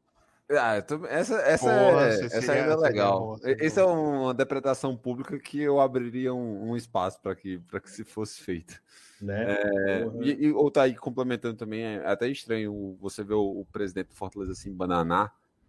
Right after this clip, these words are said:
Speaker 1: é, porque o departamento de comunicação do Fortaleza, eu estendo os elogios também pro, pro Ceará, o departamento de comunicação do Fortaleza é muito bom. E aí, tipo, pegando, por exemplo, um exemplo das peças que eles fizeram,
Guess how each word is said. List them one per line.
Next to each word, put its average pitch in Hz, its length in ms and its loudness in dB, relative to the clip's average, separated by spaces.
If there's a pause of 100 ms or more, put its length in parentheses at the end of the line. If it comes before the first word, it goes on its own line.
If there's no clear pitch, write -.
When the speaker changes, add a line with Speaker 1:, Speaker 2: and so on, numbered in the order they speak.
(160)
Speaker 1:
é, 85 120 -2
porque - 280 -4
o - 20 2
departamento 113 400 4
de - 60 -8
comunicação 107 520 -2
do 107 140 -12
Fortaleza, 117 500 0
eu 185 120 4
estendo 165 260 -2
os 127 80 0
elogios 101 380 -2
também 101 180 -6
pro, 98 240 -8
pro - 160 -20
Ceará, 90 220 2
o 104 40 2
departamento 120 360 -2
de - 40 -16
comunicação 127 320 -6
do - 40 -10
Fortaleza 120 340 0
é 123 40 2
muito 127 260 -6
bom. 110 280 0 (540)
E 98 80 4
aí, 107 80 8
tipo, - 260 -2
pegando, 127 300 6
por 131 80 -2
exemplo, 120 340 -2
um 113 300 2
exemplo 107 300 0
das 104 160 2
peças - 320 0
que 110 80 -4
eles 98 120 -6
fizeram, 101 480 0